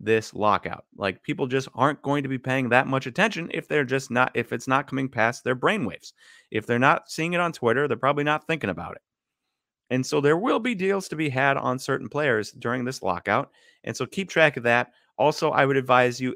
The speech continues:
if you are able, and you don't need to sell cards, do not sell cards during this lockout.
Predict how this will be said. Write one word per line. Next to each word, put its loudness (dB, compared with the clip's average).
if -2
you -4
are 0
able, 0
and -2
you -2
don't -2
need -4
to -4
sell -2
cards, -2
do -4
not -2
sell 0
cards -2
during -4
this -8
lockout. -4